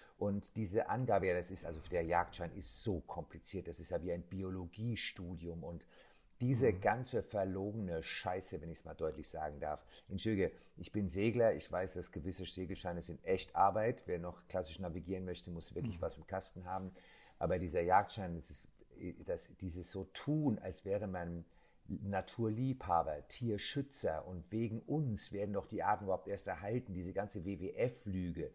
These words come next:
Speaker 1: das bringt mich echt auf die Palme, ich kann's nicht anders sagen.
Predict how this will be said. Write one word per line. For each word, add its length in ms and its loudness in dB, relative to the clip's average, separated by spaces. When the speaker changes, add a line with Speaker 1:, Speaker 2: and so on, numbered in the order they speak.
Speaker 1:
das 220 -2
bringt 380 -6
mich 360 -8
echt 380 -4
auf 200 -6
die 120 -6
Palme, 380 -6
ich 120 -14
kann's 260 -12
nicht 140 -12
anders 240 -8
sagen. 300 -16